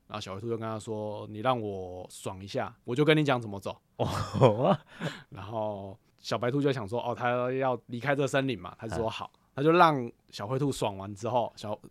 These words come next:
Speaker 1: 小灰兔就跟他讲说，“啊，就往这个方向走，就随便指个方向。”然后他继续再往前走，结果他又迷路了。
Speaker 2: 又迷，又，又要再爽一次吗？
Speaker 1: 嗯，对，呃，就对，他又在路上，<laughs> 他又再遇到其他，他又遇到一只小黑兔。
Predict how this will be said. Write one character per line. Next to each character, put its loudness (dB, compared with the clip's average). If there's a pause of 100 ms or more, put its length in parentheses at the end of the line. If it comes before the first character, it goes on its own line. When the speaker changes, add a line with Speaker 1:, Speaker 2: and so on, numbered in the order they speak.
(240)
Speaker 1:
小 -6
灰 4
兔 4
就 6
跟 4
他 4
讲 -4
说 -6
，“啊， 6
就 2
往 0 (220)
这 -2
个 0
方 -4
向 -2
走， -10
就 -2
随 -6
便 0
指 -10
个 -10
方 -10
向。” -8 (440)
然 0
后 -
他 6
继 0
续 2
再 10
往 6
前 -4
走， -2 (240)
结 0
果 -2 (120)
他 0
又 12
迷 8
路 12
了。 2
Speaker 2:
又 12
迷， 12
又， 6
又 12
要 12
再 12
爽 10
一 6
次 8
吗？ 8
Speaker 1:
嗯， -14
对， -4
呃， -2
就 6
对， 10
他 12
又 12
在 12
路 12
上， 12
<laughs> 4
他 12
又 12
再 12
遇 6
到 12
其 -2
他， 6
他 2
又 6
遇 -2
到 8
一 2
只 -4 (300)
小 -4
黑 4
兔。 2